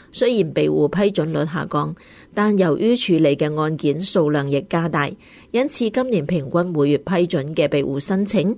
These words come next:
同前兩年批准嘅數量相差並唔大，初步估計大約喺每月二千件左右。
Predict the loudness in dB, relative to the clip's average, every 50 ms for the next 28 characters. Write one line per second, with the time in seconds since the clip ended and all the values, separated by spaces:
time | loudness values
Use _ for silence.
0 | -4 -2 -2 0 0 0 -2 -2 0 0 0 2 2 0 0 0 2 2 0 0
1 | 0 0 0 0 0 0 0 -2 -2 -2 -2 -2 -2 -2 -2 -2 0 -2 -2 -4
2 | -4 -6 -4 -2 -2 -2 -2 -2 -2 -2 -2 0 0 -2 -2 -4 -6 -6 -4 -4
3 | -4 -4 -6 -10 -16 -20 -20 -20 -20 -8 -2 -2 0 2 4 2 2 2 0 -2
4 | -2 0 0 0 0 0 0 0 -2 0 2 2 0 0 0 -2 -4 -2 -2 -2
5 | -4 -4 -4 -2 2 2 2 2 2 0 0 -2 -2 -4 -2 -2 -2 -2 -2 -2
6 | 0 0 0 -2 -2 -2 -4 -4 -2 0 0 0 0 0 -2 -4